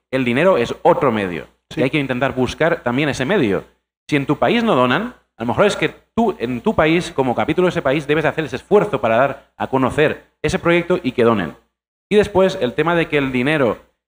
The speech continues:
Speaker 1: claro, pensad que el dinero lo dan a la gente y decís, no saben a quién lo dona, efectivamente, y tampoco saben para qué lo dona. Mucha gente pens-, piensa que simplemente lo dona para mantener el proyecto en el servidor.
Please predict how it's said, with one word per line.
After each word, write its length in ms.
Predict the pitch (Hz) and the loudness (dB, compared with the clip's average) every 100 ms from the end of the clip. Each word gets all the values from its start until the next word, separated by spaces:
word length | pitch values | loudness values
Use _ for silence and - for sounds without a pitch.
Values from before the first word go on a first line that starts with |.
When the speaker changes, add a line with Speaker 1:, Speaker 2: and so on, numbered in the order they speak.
| _ _ _ _ _ _ | _ _ _ _ _ _
Speaker 1:
claro, 300 | 135 127 107 - | 2 2 0 -2
pensad 320 | 131 170 202 | -2 -2 -2
que 100 | 214 | -2
el 40 | |
dinero 340 | 185 175 196 147 | 0 0 2 2
lo 180 | 135 | 2
dan 140 | 127 165 | 2 2
a 140 | 170 | -2
la 200 | 110 127 | -2 -2
gente 360 | 107 190 143 95 | 0 -2 -2 -4
y 100 | 117 | -4
decís, 260 | 135 110 | -2 -4
no 80 | 117 | -4
saben 240 | 156 180 160 | -4 -2 -2
a 140 | 127 | -4
quién 260 | - 170 147 | -2 0 2
lo 100 | 127 | 4
dona, 400 | 165 98 - _ _ _ _ - | 2 0 -6 _ _ _ _ -6
efectivamente, 520 | 113 143 139 104 - | -2 0 0 -2 -4
y 80 | 120 | -2
tampoco 280 | 131 175 175 | 0 0 2
saben 300 | 170 160 147 | 4 2 2
para 340 | 139 120 110 | 2 2 2
qué 160 | 151 147 | 2 4
lo 140 | 113 | 6
dona. 360 | 127 110 71 - _ _ _ _ - | 4 2 -2 -10 _ _ _ _ -2
Mucha 280 | 202 202 | 0 0
gente 340 | 156 151 147 - | 0 0 -2 0
pens-, 260 | 143 143 | -2 -2
piensa 320 | - 147 147 127 | 0 0 0 -2
que 60 | |
simplemente 380 | 127 139 131 127 | -2 -2 -2 0
lo 100 | 107 | 2
dona 360 | 123 139 139 - | 2 0 -2 -2
para 180 | 123 | 0
mantener 760 | 120 117 107 120 139 156 131 _ _ _ | 0 -2 -2 -2 -2 -4 -6 _ _ _
el 140 | 123 123 | -4 -2
proyecto 500 | 120 117 139 - 143 | 0 2 2 2 2
en 80 | |
el 100 | 127 | 2
servidor. 540 | - 110 104 104 82 | -2 -4 -2 -2 -4